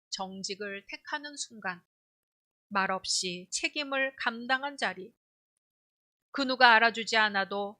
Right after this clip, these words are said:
묵묵히 지켜낸 신앙의 시간들이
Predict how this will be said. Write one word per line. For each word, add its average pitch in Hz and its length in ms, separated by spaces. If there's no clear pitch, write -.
묵묵히 214 580
지켜낸 262 640
신앙의 190 960
시간들이 180 960